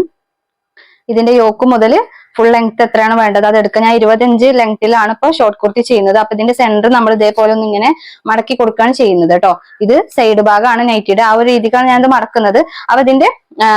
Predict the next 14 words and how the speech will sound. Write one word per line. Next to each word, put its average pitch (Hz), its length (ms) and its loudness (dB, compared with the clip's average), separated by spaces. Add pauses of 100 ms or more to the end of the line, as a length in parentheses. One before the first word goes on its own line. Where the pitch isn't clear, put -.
ന-, 233 160 -4 (180)
ചീത്ത 269 180 -2
വശത്തൊന്ന് 247 500 0
മടക്കിയിട്ട് 208 340 -2
നമുക്ക് 208 300 -2
ഇതൊന്ന് 202 280 -2
മാർക്ക് 175 320 -2
ചെയ്യാം. 170 260 2 (2500)
ഇപ്പൊ 247 200 -4
ഞാനിവിടെ 285 420 2
ഈ 269 100 2
ഒരു 277 120 2
നൈറ്റി, 220 500 0 (420)
ആ, 202 80 0